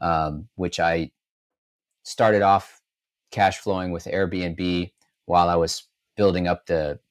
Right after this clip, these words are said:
infrastructure on the ground as far as planting trees, getting livestock, um, building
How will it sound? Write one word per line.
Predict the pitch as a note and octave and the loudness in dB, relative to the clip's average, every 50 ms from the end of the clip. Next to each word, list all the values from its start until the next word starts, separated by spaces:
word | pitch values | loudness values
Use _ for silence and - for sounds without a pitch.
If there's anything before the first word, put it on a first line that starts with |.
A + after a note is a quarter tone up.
| _ _ _ _ _ - | _ _ _ _ _ -8
infrastructure | F#2+ F#2 F2+ G2+ - - - F#2 F2 - - - F2+ E2+ E2 - - - | -8 -8 -6 -6 -6 -4 -2 -2 -2 -2 -2 -2 0 0 0 -2 -6 -6
on | E2+ D#2+ D#2+ D#2+ D#2 D2+ D#2 F2 _ _ _ _ _ _ _ _ _ - | -4 -4 -2 -4 -4 -6 -10 -14 _ _ _ _ _ _ _ _ _ -12
the | F#2+ | -8
ground | D#2 F2+ G2 G2 F#2 F2+ F2+ F2+ F#2 F2+ - _ _ _ _ - | -2 0 2 2 4 4 2 2 0 -4 -6 _ _ _ _ -14
as | F2 E2+ - | -12 -12 -8
far | - - F2 E2 D#2+ D#2 | -4 -2 0 0 2 0
as | D#2 - - | -2 -4 -8
planting | _ - G2 F2+ F2 F2 - E2 | _ -8 -6 -6 -6 -6 -8 -10
trees, | - - - G#2 G2+ G2 F#2+ F#2+ F2+ - - - - _ _ _ G#2 F#2+ | -8 -4 -2 0 0 2 0 0 -2 -4 -6 -10 -14 _ _ _ -8 -2
getting | F#2+ G2+ F#2 F2 E2+ D#2+ | 0 0 0 0 -2 -2
livestock, | F2 F2+ F2+ F2 E2+ E2+ - - F#2 F2 F2 E2 D#2+ - - - _ _ _ _ _ _ _ _ - | 0 0 2 2 0 -2 -4 -2 0 2 2 2 2 0 -4 -16 _ _ _ _ _ _ _ _ -8
um, | E2+ E2 D#2+ D#2 D#2 D2+ D2+ - _ _ _ _ _ - G2 _ _ - | -6 -6 -6 -6 -8 -10 -12 -16 _ _ _ _ _ -20 -20 _ _ -2
building | G#2 G#2 G2 F#2 F2+ F2 E2 E2 D2+ | 0 2 2 2 0 -4 -6 -8 -12